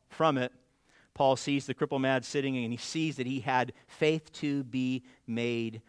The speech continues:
well. In other words, this man in that moment came to an understanding that he had a much greater deformity than his feet, that it was his heart.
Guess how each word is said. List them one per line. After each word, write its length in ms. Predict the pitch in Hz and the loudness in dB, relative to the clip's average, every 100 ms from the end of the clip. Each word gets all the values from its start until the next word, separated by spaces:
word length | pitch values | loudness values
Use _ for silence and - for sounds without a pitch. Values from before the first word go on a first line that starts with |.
| _ - | _ -14
well. 600 | 104 110 101 98 107 104 _ _ _ _ _ - | -6 -2 -2 -4 -10 -16 _ _ _ _ _ -2
In 100 | 135 | 4
other 140 | 156 | 6
words, 160 | 143 123 | 4 2
this 180 | 170 180 | -2 2
man 380 | 185 156 143 143 _ _ - | 4 4 2 -4 _ _ -2
in 100 | 127 | 4
that 180 | 156 151 | 4 6
moment 320 | 160 143 131 | 4 2 0
came 180 | 147 143 | -2 0
to 80 | |
an 40 | 139 | -2
understanding 520 | 135 156 147 143 131 | -2 -2 -2 0 -2
that 80 | 123 | -2
he 60 | 131 | -2
had 100 | 131 | 0
a 40 | |
much 240 | 143 156 | 0 -2
greater 260 | - 139 127 | 0 0 0
deformity 480 | 110 - 143 131 117 | -4 0 0 0 -2
than 100 | 110 | -6
his 140 | 104 | -6
feet, 240 | - 117 - _ _ _ _ _ _ _ _ _ - | -6 -6 -8 _ _ _ _ _ _ _ _ _ -2
that 100 | 127 | 0
it 80 | 123 | 0
was 100 | 101 | -4
his 120 | 107 | -2
heart. 380 | 151 120 92 | 2 2 0